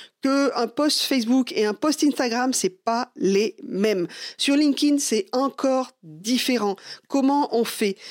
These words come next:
Je vais même jusqu'à expliquer comment on crée des vignettes YouTube. Parce que, euh, j'ai vu beaucoup, beaucoup de monde massacrer les vignettes YouTube. C'est-à-dire qu'ils ont passé tellement de temps à faire leurs vidéos que derrière, ils vont pas prendre le temps de faire une vignette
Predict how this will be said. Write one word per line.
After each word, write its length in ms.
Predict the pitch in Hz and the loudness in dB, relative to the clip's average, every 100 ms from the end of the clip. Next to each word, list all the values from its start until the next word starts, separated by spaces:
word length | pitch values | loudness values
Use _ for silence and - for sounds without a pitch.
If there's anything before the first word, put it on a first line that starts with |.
| - | -6
Je 160 | 175 262 | 0 2
vais 180 | 262 269 | 2 2
même 260 | 277 311 | 2 2
jusqu'à 260 | 240 214 226 | 2 2 0
expliquer 480 | 233 - 220 269 277 | -2 -4 0 -2 0
comment 440 | 240 226 247 233 | 0 0 0 0
on 80 | 202 | -2
crée 300 | - 247 233 | -2 0 0
des 100 | 180 | -2
vignettes 760 | 165 202 240 233 240 269 - | 0 0 2 2 2 -2 -2
YouTube. 500 | 196 226 - 226 170 - - - | -2 -2 -2 -2 -2 -8 -16 -8
Parce 160 | 180 - | -6 -4
que, 360 | 226 226 208 - | 0 2 2 0
euh, 320 | 185 180 175 | 0 2 2
j'ai 140 | 180 | 0
vu 160 | 170 185 | -2 -2
beaucoup, 540 | 202 381 381 - 349 | 2 2 2 2 4
beaucoup 360 | 277 285 - 277 | 4 0 2 0
de 80 | 214 | 2
monde 340 | 254 269 247 _ _ | 2 2 0 _ _
massacrer 960 | 190 196 247 320 - 330 277 - 294 294 | -2 0 2 2 0 -2 -2 -2 0 2
les 140 | 226 | 2
vignettes 380 | 190 240 262 262 | 2 2 2 0
YouTube. 260 | 262 247 226 | 0 0 0
C'est-à-dire 200 | 254 294 | 0 2
qu'ils 140 | 285 | 2
ont 60 | 285 | 2
passé 220 | 285 269 | 0 -2
tellement 440 | 247 370 370 339 320 | -2 0 2 4 2
de 60 | |
temps 200 | - 311 | 0 0
à 80 | 254 | 0
faire 180 | - 220 | -2 -2
leurs 140 | 185 | -2
vidéos 500 | 185 381 339 269 311 - _ - - - - - - | 0 2 2 4 2 -4 _ -20 -20 -20 -20 -8 -4
que 60 | |
derrière, 440 | 262 262 226 226 254 | 0 2 2 2 0
ils 100 | 214 | 0
vont 120 | 190 | 0
pas 200 | 185 269 | 0 -2
prendre 200 | 277 269 | 0 0
le 120 | 233 220 | 2 2
temps 260 | 208 233 _ _ 175 | -2 -4 _ _ -4
de 160 | 196 | -2
faire 320 | 214 214 220 233 _ - | 0 0 -2 -4 _ 0
une 220 | 226 233 | 0 0
vignette 760 | 175 170 220 220 220 226 - | -2 -2 0 2 0 -2 -8